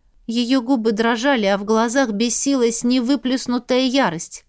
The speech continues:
«Зачем тебе их сердца, убийца?»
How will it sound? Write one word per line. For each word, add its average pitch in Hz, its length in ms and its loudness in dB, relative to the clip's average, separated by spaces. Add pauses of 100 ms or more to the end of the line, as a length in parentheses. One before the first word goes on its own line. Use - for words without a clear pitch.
(520)
«Зачем - 640 0
тебе 220 400 -4
их - 260 0
сердца, 320 640 2
убийца?» 294 840 2